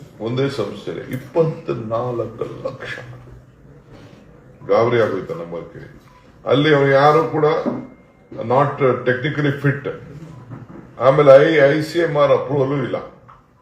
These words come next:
ಅಲ್ಲೂ ಕೂಡ ಒಂದು ನೂರ ನಲವತ್ತಾರು ಕೋಟಿ ರೂಪಾಯಿ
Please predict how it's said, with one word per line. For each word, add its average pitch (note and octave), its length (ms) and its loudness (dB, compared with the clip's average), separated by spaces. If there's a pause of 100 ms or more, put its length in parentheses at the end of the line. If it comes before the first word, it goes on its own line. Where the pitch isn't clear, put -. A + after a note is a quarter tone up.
(680)
ಅಲ್ಲೂ E3 220 4
ಕೂಡ D3 220 2 (480)
ಒಂದು B2 320 -8
ನೂರ C3 320 -4 (460)
ನಲವತ್ತಾರು G#2+ 540 0
ಕೋಟಿ G2 260 -10
ರೂಪಾಯಿ - 280 -6